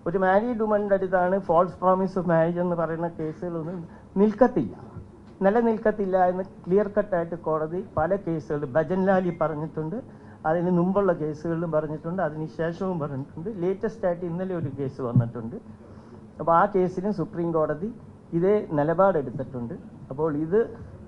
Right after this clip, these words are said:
ഒരു നല്ല കാര്യമാണ്. ഇത് തെറ്റ് ചെയ്യുന്നവരെ സംരക്ഷിക്കാൻ വേണ്ടിയുള്ളതല്ല, നിരപരാധികളെ സംരക്ഷിക്കാൻ വേണ്ടിയാണ്.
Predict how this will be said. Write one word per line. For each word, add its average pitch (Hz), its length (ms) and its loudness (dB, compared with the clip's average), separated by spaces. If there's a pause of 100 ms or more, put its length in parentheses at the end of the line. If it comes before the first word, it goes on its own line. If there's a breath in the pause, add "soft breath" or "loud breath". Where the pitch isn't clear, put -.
(480)
ഒരു 151 140 0
നല്ല 165 360 6
കാര്യമാണ്. 190 760 6
ഇത് 170 340 -2
തെറ്റ് 160 220 0
ചെയ്യുന്നവരെ 190 540 4
സംരക്ഷിക്കാൻ 175 800 4
വേണ്ടിയുള്ളതല്ല, 156 840 4 (920)
നിരപരാധികളെ 202 800 6
സംരക്ഷിക്കാൻ 156 720 -2
വേണ്ടിയാണ്. 127 520 0